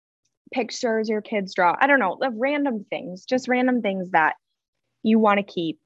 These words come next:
And it becomes, like, this keep all for just everything that, all these little treasures that you don't really know what to do with, that you would probably throw in a shoebox or, you know, just that would get lost.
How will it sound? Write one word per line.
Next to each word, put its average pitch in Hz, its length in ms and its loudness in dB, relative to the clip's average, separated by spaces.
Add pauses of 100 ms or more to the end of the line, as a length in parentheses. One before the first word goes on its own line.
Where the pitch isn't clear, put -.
(140)
And 196 400 2
it 240 140 -2
becomes, 233 540 -2
like, 190 260 0
this 180 240 -4 (1120)
keep 240 300 0
all 170 560 4 (100)
for 214 140 0
just 190 340 -8
everything 233 640 0
that, 175 180 0
all 247 160 4
these 285 140 -4
little 254 220 -2
treasures 185 480 -4
that - 120 -14
you 196 80 -12
don't 220 180 0
really 262 160 0
know 233 140 0
what 214 200 2
to 214 80 -6
do 185 180 -2
with, 175 300 0
that 165 140 -2
you 180 120 -8
would 175 180 -8
probably 220 240 2
throw 214 240 0
in 220 100 -2
a 226 40 -4
shoebox 170 720 -2
or, 170 380 2 (500)
you 269 60 4
know, 254 320 4 (380)
just 262 280 -6
that 220 180 0
would 220 140 -4
get - 200 -2
lost. - 640 -4